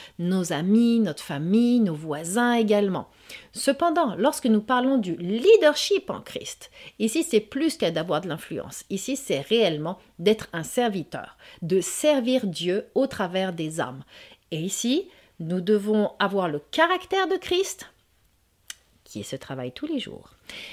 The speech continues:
Mais également, nous devons prendre en considération que nous ne faisons pas ce que nous voulons avec les âmes parce qu'elles sont fragiles. Elles ont besoin de connaître, non pas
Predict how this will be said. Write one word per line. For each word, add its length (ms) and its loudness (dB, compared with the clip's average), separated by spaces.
Mais 240 4
également, 720 0
nous 160 -2
devons 300 -2
prendre 320 -4
en 100 -4
considération 1080 -4
que 100 -4
nous 120 2
ne 80 2
faisons 320 0
pas 180 0
ce 80 -10
que 80 0
nous 160 2
voulons 320 -2
avec 340 -4
les 160 -6
âmes 200 -2
parce 200 -10
qu'elles 140 -6
sont 200 -6
fragiles. 680 -10
Elles 280 -2
ont 60 0
besoin 720 -2
de 80 -6
connaître, 520 -4
non 240 4
pas 220 2